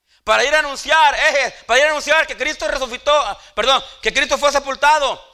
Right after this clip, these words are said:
Hey, para ir a anunciar que Cristo un día resucitó entre los muertos. Amén. Más que él usaba la frase, "ir y predicar el evangelio". Pero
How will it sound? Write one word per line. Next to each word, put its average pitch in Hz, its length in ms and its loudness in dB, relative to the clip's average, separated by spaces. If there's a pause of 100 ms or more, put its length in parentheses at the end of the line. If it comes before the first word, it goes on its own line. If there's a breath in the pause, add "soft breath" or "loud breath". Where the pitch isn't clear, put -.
Hey, 294 280 0 (160)
para 226 180 2
ir 285 140 -2
a - 20 2
anunciar 294 580 0 (160 loud breath)
que 220 140 -4
Cristo 285 360 0
un 277 140 -6
día 294 380 0 (380)
resucitó 240 800 -2
entre 247 220 -2
los 208 120 -6
muertos. 196 380 -4
Amén. 226 500 -4 (1700)
Más 180 260 -4
que 214 100 -6
él 214 40 -4
usaba 196 420 -2
la 170 120 -4
frase, 165 440 -6 (1200)
"ir 165 180 -6
y 196 40 -6
predicar 170 340 -6
el 165 60 -6
evangelio". 143 460 -8 (1400)
Pero 147 240 -6